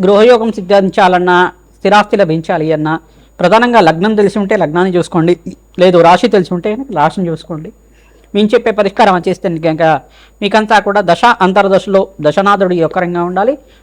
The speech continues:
ప్రధానంగా లగ్నానికి చతుర్థ స్థానము, నవమ స్థానము, దశమ స్థానము యోగకరంగా ఉండాలి. ఈ స్థానాధిపతులంతా కూడా ఈ యొక్క మీకు గృహయోగానికి కారణమవుతారు.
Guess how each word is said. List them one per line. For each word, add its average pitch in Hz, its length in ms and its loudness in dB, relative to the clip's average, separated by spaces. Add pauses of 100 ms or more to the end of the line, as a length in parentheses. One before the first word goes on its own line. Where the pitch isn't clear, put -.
ప్రధానంగా 185 500 2
లగ్నానికి 202 800 0 (460)
చతుర్థ 214 260 0
స్థానము, 196 520 -2
నవమ 202 300 0
స్థానము, 185 420 -2
దశమ 190 320 0
స్థానము 196 320 -2
యోగకరంగా 156 460 -4
ఉండాలి. 131 340 -4 (100)
ఈ 175 60 -4
స్థానాధిపతులంతా 202 920 0
కూడా 190 380 2 (360)
ఈ 185 80 0
యొక్క 160 460 2 (600)
మీకు 175 220 -4
గృహయోగానికి 180 640 0
కారణమవుతారు. 160 640 -4